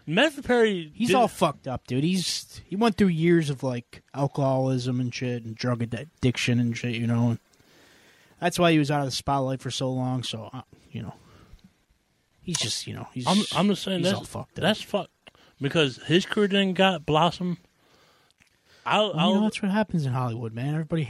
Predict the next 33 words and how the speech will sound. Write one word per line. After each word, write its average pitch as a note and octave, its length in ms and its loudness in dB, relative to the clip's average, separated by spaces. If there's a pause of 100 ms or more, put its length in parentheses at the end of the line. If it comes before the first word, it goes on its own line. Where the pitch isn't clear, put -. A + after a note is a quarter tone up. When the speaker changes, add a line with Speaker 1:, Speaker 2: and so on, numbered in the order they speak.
(100)
Speaker 2:
everybody D#3+ 340 2
backstab. C#3+ 640 0
Everybody D3+ 280 -4
hates D3 280 -8
each - 160 -16
other. - 220 -16 (960)
They - 80 -2
all F3 120 6
pretend G3 300 6
to F#3+ 40 4
be F3+ 120 6
friends, D#3 320 2
but A#2 100 -10
they B2+ 80 -2
all C3 160 -2
hate B2+ 220 -8
each - 180 -18
other. A2 200 -14 (1300)
Oh, E3 200 2
also, F3+ 500 2
uh, D#3+ 280 4 (1300)
real C#3+ 180 -2
cool C#3+ 260 0
news C3+ 280 -2
for - 160 -14
Marvel D3 400 2
fans. A#2+ 460 -6
I A#2+ 60 -4
just A#2+ 240 -2
found A#2 240 -8
out B2 260 -10 (640)
Hugh F#3+ 320 2
Jackman C#3+ 720 0